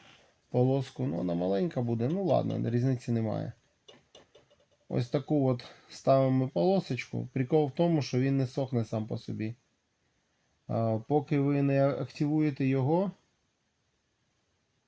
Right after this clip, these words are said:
Ось, ось такий от лак. Блін, ну, на маркері його не покажеш нормально. Ні, це треба ставити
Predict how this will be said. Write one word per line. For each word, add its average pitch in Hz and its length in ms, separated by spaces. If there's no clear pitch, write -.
Ось, 120 320
ось 120 80
такий 139 320
от 127 200
лак. 170 240
Блін, 135 360
ну, 165 200
на 151 300
маркері 143 640
його 135 300
не 135 140
покажеш 123 500
нормально. 107 520
Ні, 117 180
це - 80
треба 131 340
ставити 123 440